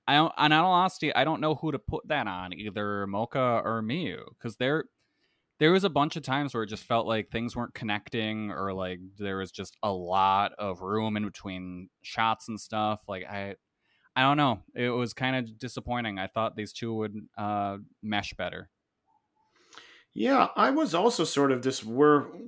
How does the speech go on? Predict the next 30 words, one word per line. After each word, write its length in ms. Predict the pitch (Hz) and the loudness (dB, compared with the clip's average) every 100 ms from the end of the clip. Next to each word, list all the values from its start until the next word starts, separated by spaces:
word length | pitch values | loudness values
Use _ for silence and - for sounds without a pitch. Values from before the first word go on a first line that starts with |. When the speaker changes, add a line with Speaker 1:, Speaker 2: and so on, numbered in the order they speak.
| - | -8
Speaker 2:
very 280 | - 190 269 | 2 4 6
much 260 | 147 160 139 | 6 6 2
on 120 | 123 | 0
the 60 | 120 | 0
same 280 | 139 139 | 4 4
page 380 | 135 175 127 104 | 6 6 6 4
with 160 | 110 113 | -4 0
these 200 | 123 117 | 2 2
sh-, 140 | - 143 | -2 -2
<laughs> 80 | - | 0
with 180 | 160 156 | 2 4
these 140 | 151 | 2
shows. 400 | - 175 123 107 - - | 4 2 2 -2 -8 -4
Speaker 1:
<laughs> 240 | 214 - 214 | -4 -2 2
Speaker 2:
I 260 | 175 269 269 - | 4 4 4 4
also 340 | 196 233 233 | 4 6 8
was 200 | 180 160 | 8 8
a 40 | 156 | 8
little 200 | 156 151 | 10 10
bit 180 | 147 147 | 8 6
disappointed 540 | 151 147 135 151 180 | 2 0 2 2 2
'cause 160 | 156 139 | 2 4
as 160 | 147 | 4
I 100 | 151 | 4
talked 340 | 139 156 175 156 | 4 4 4 4
about 260 | 131 127 | 6 6
on 120 | 127 | 6
the 60 | 120 | 0
first 300 | - 147 147 | 2 2 2
show, 440 | 127 120 127 139 | 2 2 2 0